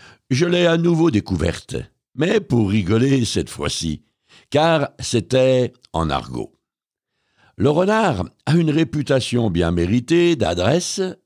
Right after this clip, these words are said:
et de ruse. C'est un carnassier redoutable et particulièrement destructeur,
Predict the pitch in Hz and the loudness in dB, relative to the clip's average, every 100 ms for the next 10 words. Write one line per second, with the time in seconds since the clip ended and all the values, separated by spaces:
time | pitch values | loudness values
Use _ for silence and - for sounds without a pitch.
0 | _ 339 185 78 60 50 - - _ _ | _ -4 -2 -4 -8 -12 -16 -20 _ _
1 | _ _ _ - _ - 113 127 127 110 | _ _ _ -20 _ -4 2 2 2 0
2 | 110 104 90 - 60 64 110 123 - 165 | 0 2 0 -4 -6 -2 -2 -2 0 2
3 | 170 160 101 82 113 123 165 165 110 - | 4 2 0 0 -2 0 0 2 0 0
4 | - - 151 143 117 120 107 104 87 170 | -4 -6 -6 -2 0 2 2 0 0 -2
5 | - 90 78 113 120 123 | -2 -6 -4 0 2 2